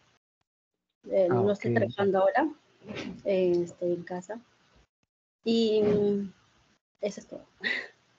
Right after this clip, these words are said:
Speaker 2: Ah, ok, ok, me parece genial, sí. Eh, a ver, la recomendación también viene, aprendan, digamos, a utilizar algún framework de C S S, ¿no? Tenemos ahí a Bootstrap, tenemos a Material, tenemos a Tailwind,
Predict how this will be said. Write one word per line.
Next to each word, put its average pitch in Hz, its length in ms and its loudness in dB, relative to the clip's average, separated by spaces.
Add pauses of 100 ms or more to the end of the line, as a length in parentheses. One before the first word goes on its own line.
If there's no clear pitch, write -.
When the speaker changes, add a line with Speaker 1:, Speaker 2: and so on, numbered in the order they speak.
(160)
Speaker 2:
Ah, 147 200 0
ok, 127 140 -2 (200)
ok, 120 100 -6 (140)
me 123 120 -4
parece 131 280 -4
genial, 120 360 -4
sí. 143 260 -4 (580)
Eh, 131 240 2
a - 20 4
ver, 151 240 2
la 143 120 2
recomendación 143 520 -2
también 185 260 2
viene, 190 320 6 (200)
aprendan, 190 500 4
digamos, 156 380 2
a 156 40 -2
utilizar 131 480 0
algún 135 720 0
framework 131 520 2
de 117 120 -4
C 135 120 -4
S 131 160 0
S, 113 180 -4
¿no? 127 320 -4
Tenemos 123 360 -4
ahí 117 220 0
a 110 40 0
Bootstrap, 120 600 -2
tenemos 120 460 -4
a 113 220 -6
Material, 127 760 4 (500)
tenemos 127 440 -6
a 113 300 -2 (180)
Tailwind, 127 640 8